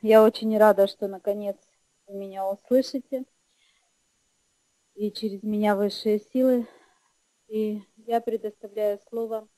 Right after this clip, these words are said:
архистратигу Михаилу. Я приветствую вас,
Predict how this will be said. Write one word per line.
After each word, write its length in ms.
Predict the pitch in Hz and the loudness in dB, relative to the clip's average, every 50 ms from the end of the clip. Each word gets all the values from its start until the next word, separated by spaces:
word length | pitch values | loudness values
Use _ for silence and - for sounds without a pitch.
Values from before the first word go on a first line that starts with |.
| _ _ _ _ _ _ _ | _ _ _ _ _ _ _
архистратигу 800 | - 202 - - 220 202 - 208 214 208 - - 233 208 220 208 | -20 -10 -8 -8 -8 -6 -6 -6 -6 -6 -6 -6 -8 -6 -8 -10
Михаилу. 720 | 190 196 196 _ _ 202 202 220 233 247 247 247 247 240 - _ _ _ _ _ _ _ _ _ _ _ _ _ _ _ _ _ _ _ _ _ _ _ _ _ _ _ _ _ _ _ _ _ _ _ _ _ _ _ _ _ _ _ _ _ _ _ _ _ _ _ _ _ _ _ _ _ _ _ _ _ _ | -12 -14 -20 _ _ -10 -6 -4 -2 -2 -2 -4 -6 -8 -12 _ _ _ _ _ _ _ _ _ _ _ _ _ _ _ _ _ _ _ _ _ _ _ _ _ _ _ _ _ _ _ _ _ _ _ _ _ _ _ _ _ _ _ _ _ _ _ _ _ _ _ _ _ _ _ _ _ _ _ _ _ _
Я 160 | - 240 240 | 2 2 2
приветствую 680 | 240 247 254 226 240 240 226 - _ _ 226 214 214 214 | 2 0 0 2 2 0 0 -2 _ _ -4 -4 -2 -2
вас, 220 | 202 240 247 247 | -2 -2 -2 -2